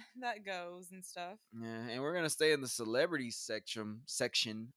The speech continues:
Speaker 2: again, because apparently we don't know if it's a money grab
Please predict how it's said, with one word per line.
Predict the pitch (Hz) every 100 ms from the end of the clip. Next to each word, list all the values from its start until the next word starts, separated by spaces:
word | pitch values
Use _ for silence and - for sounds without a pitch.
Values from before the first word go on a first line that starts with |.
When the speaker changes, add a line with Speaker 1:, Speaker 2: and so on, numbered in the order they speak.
| -
Speaker 2:
again, | 117 104 104 208 190 139 170 220 _ _ _ _ -
because | 185 - 190 165 151
apparently | - 202 226 202 165 147 143 143 147 - _ _ -
we | 156
don't | 180 160
know |
if | 131
it's | 120
a | 110
money | 113 175 170
grab | 143 151 147 143 139 135 127